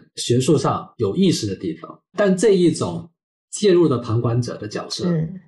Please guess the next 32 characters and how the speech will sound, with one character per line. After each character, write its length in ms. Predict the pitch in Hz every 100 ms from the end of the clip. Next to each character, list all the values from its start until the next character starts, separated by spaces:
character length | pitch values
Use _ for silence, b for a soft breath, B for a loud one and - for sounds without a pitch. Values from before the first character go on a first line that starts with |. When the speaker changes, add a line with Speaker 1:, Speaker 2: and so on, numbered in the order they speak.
| _ _
Speaker 1:
它 240 | - 165 165
能 200 | 131 120
不 80 | 139
能 180 | 120 107
发 100 | 117
展 140 | 95
得 80 | 85
很 220 | - 101
好， 340 | - 95 - _ _ _ _
也 200 | 104 104
是 460 | - 170 165 127 - -
可 160 | 135
以 120 | 143
做 280 | - 160 123 95 - _
一 100 | 104
定 140 | 139
的 80 | 107
事 200 | - 127
情。 260 | 98 - -
就 100 | 165
比 60 | 147
如 100 | 127
说 120 | 135
大 120 | 160
家 120 | 147
知 160 | 135 139
道 120 | 143
有 80 | 113
一 40 |
些 120 | 117 131
问 160 | 139
题 320 | 120 95 85